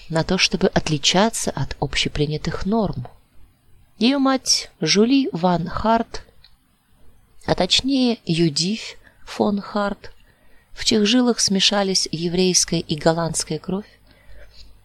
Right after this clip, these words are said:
которую в биографиях Сары называют учительницей музыки, была на самом деле парижской куртизанкой,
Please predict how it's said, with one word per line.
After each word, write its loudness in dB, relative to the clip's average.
которую 2
в -8
биографиях 6
Сары 2
называют -2
учительницей -4
музыки, -4
была 6
на 2
самом 2
деле 2
парижской 0
куртизанкой, -4